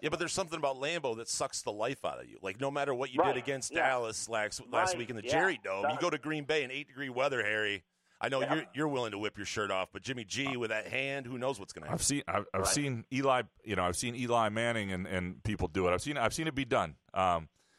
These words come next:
Speaker 3: the,
Speaker 2: I was
Speaker 3: uh,
Speaker 2: there, guys. I was there. I was at, I was at the minus six degree game. I was
Speaker 3: I,
Speaker 2: there.
Speaker 3: I was too. And we, how did we
Speaker 2: Oh,
Speaker 3: not
Speaker 2: nice.
Speaker 3: know each other? I mean, that was the
Speaker 2: Right,
Speaker 3: coldest
Speaker 2: that's
Speaker 3: walk. I, that, that was the time that I, uh, was, I was there to do a piece on Greg Jennings, who, when I worked in Kalamazoo, by the way,
Speaker 2: Oh,
Speaker 3: and cover
Speaker 2: nice.
Speaker 3: Western Michigan. Yeah.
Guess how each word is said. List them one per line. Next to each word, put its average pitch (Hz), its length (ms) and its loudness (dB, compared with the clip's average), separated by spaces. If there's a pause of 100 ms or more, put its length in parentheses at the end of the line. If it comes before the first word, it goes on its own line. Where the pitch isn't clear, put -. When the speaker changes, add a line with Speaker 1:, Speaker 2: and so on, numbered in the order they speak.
(280)
Speaker 3:
the, 127 180 4
Speaker 2:
I 131 60 10
was 104 160 6
Speaker 3:
uh, - 20 2
Speaker 2:
there, 202 240 -2
guys. 143 320 -2
I 127 80 -2
was 165 140 -8
there. 143 220 -2
I 113 80 -2
was - 140 -8
at, 131 80 -6 (360)
I 143 80 4
was 156 120 0
at 151 100 0
the 139 60 -4
minus 113 320 -4
six 110 120 -8 (120)
degree 98 300 -2
game. 90 240 -6
I 95 140 6
was 120 100 2
Speaker 3:
I, 110 40 4
Speaker 2:
there. 143 180 2
Speaker 3:
I 95 80 8
was 127 200 2
too. 160 280 0
And 101 140 2
we, 165 160 -2
how 147 240 2
did 175 120 0
we 196 60 0
Speaker 2:
Oh, 147 60 4
Speaker 3:
not 160 140 6
Speaker 2:
nice. 160 80 4
Speaker 3:
know 147 160 4
each - 140 -6
other? 73 240 -2
I 78 60 -2
mean, 107 80 0
that 131 80 2
was 131 100 0
the 120 60 2
Speaker 2:
Right, 139 100 4
Speaker 3:
coldest 156 320 2
Speaker 2:
that's 117 80 0
Speaker 3:
walk. 135 240 4
I, 113 180 2 (100)
that, 147 140 2 (360)
that 156 160 6
was 156 120 0
the 135 80 -4
time 143 320 2
that 120 100 0
I, 107 360 2
uh, 87 340 4 (640)
was, 104 300 0
I 120 40 4
was 101 200 4
there 143 160 6
to 143 80 -2
do 131 120 -2
a - 40 -6
piece 135 240 -4
on 117 140 0
Greg 110 240 0
Jennings, 92 460 -2
who, 87 320 -6
when 90 100 0
I 85 60 2
worked 87 200 -4
in 85 80 -8
Kalamazoo, 87 400 0
by 82 120 4
the 82 80 0
way, 85 160 4
Speaker 2:
Oh, 92 60 2
Speaker 3:
and 104 120 0
cover 107 140 2
Speaker 2:
nice. 90 80 0
Speaker 3:
Western 90 220 -2
Michigan. 107 260 -2
Yeah. 160 200 6